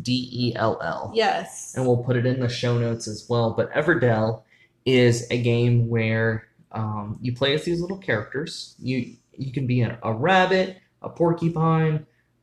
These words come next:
Speaker 1: a turtle, or I think a squirrel. And you have to collect resources, and then you have these cards, and you can,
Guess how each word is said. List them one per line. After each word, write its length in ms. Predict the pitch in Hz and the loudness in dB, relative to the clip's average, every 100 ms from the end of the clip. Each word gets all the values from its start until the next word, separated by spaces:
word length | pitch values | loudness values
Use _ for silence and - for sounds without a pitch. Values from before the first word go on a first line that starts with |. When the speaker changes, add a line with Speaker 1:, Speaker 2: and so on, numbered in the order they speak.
| - | -4
Speaker 1:
a 140 | 110 110 | -4 -4
turtle, 840 | - 165 160 165 160 160 - - _ _ - | 0 4 6 6 6 2 -4 -20 _ _ -2
or 720 | 139 139 143 135 131 123 - _ - | 0 2 2 0 -2 -6 -16 _ -8
I 40 | |
think 140 | - 117 | -4 -2
a 40 | |
squirrel. 760 | - - - 113 82 53 - _ _ _ _ - | -4 -8 -2 0 0 -4 -10 _ _ _ _ -2
And 640 | 135 127 120 110 110 110 _ _ _ _ 131 | 2 4 4 2 0 -6 _ _ _ _ -4
you 120 | 139 | -2
have 340 | 147 143 - | -2 -4 -6
to 320 | 131 120 110 - | -2 0 -2 -2
collect 420 | 127 139 160 - | 0 2 0 -4
resources, 640 | 143 127 139 131 127 123 | -6 -4 -2 -4 -4 -2
and 100 | 120 | -2
then 160 | 127 135 | 0 -2
you 100 | 131 | -2
have 140 | 123 | -2
these 240 | 123 101 - | -2 -6 -8
cards, 480 | - 131 127 127 110 | -6 -2 -2 -2 -2
and 100 | 117 | -2
you 40 | |
can, 280 | 117 127 123 | -2 -2 -4